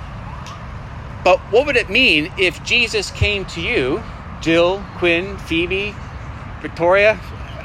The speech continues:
Al-, anybody, and he said to you, "Strap yourself into the electric chair and follow me"?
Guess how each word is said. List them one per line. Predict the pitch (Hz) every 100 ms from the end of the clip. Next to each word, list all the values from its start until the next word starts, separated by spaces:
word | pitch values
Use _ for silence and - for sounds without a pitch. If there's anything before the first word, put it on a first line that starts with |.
| -
Al-, | 143 185 -
anybody, | 233 285 135 98 - - - - - - - - - - - - -
and | 175
he | 170
said | 208 180
to | 196
you, | 190 180 175 - - -
"Strap | - - 220 262 294 -
yourself | 269 - 226 226 208 -
into | 214 190 220 208
the | 185 170
electric | 156 170 - 151 -
chair | - 113 90 90 - - - - - - 139
and | 135
follow | - 147 139 127
me"? | 127